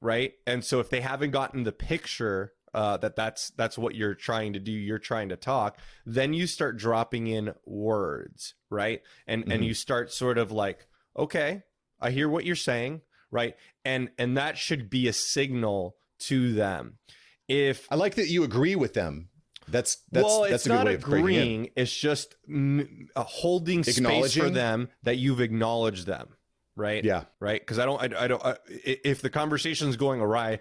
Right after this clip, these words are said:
Speaker 1: it's likely we're, we're, we're, we're probably not agreeing <laughs> with, with what, what it is.
Speaker 2: <laughs>
Speaker 1: But I
Speaker 2: That's fair.
Speaker 1: definitely, uh, hold space for them to acknowledge them, because regardless of, of opinions, uh, 'cause I'm,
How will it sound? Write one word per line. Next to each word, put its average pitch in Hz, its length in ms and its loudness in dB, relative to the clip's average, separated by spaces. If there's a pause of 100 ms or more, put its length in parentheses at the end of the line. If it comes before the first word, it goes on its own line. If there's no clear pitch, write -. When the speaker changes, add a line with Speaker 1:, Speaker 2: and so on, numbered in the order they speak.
(160)
Speaker 1:
it's - 240 -4
likely 127 400 0
we're, 113 180 2
we're, 110 260 0
we're, 113 300 0
we're 127 140 -2
probably 135 260 -2
not 127 220 0
agreeing 113 560 2
<laughs> 107 60 2
with, 104 120 -2 (160)
with - 440 -6
what, 156 160 0
what - 0 - (300)
it 156 120 2
is. 147 380 0
Speaker 2:
<laughs> - 40 0 (520)
Speaker 1:
But 160 160 2
I 151 100 0
Speaker 2:
That's 156 200 0
fair. - 100 4
Speaker 1:
definitely, 147 760 2 (140)
uh, 120 240 2
hold 151 400 0
space 143 400 -2
for 131 160 -2
them 117 180 2
to 117 160 -4
acknowledge 110 460 0
them, 107 160 0
because 110 340 -2
regardless 151 560 0
of, 123 220 -2
of 104 180 -2
opinions, 101 840 -2 (240)
uh, 101 260 -2
'cause 101 340 -6
I'm, 120 240 -2